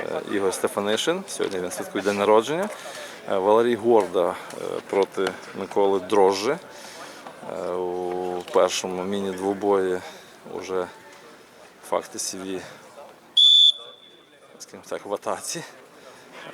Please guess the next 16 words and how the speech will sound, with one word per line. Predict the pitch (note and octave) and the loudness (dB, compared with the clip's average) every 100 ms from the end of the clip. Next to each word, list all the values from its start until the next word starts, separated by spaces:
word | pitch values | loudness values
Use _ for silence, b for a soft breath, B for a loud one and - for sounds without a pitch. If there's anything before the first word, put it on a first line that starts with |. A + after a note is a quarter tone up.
| - | -10
Валерій | F#2+ F#2+ G2+ F#2+ G2 | -4 0 0 0 -2
Горда. | F#2+ G2+ A#2+ D3 D3 D#3+ F#3 - - D3+ | 2 6 8 8 6 6 6 2 -4 2
І | D#3 G3+ B3+ | 6 6 6
забиває | C#3+ D3 C3 B2+ A#2 G#2+ | 4 4 6 6 8 8
Валерій | G2+ G#2 G2+ | 8 6 6
Горда | G2+ D#3 D#3 | 4 4 6
один | A2+ A#2+ C#3 | 6 4 4
нуль | B2 D3+ | 2 2
на | C#3+ | 0
користь | - G#2+ A2 A2+ - A2+ G#2 - | 4 4 4 0 -6 -4 -4 -4
команди | G2+ G2 G2 G2+ | -4 -2 -2 0
Факти | - F#2 - | 0 0 -2
С | - C3 | -4 -2
В. | F2+ - B B B B B - | -4 -8 B B B B B -10
Е, | E2 E2+ F2 F2+ E2+ D#2+ D2 - G2+ | -6 -4 -4 -4 -6 -8 -14 -16 -12
другим, | G#2+ A#2+ C3+ A2 G#2+ G2+ | -4 0 0 0 0 0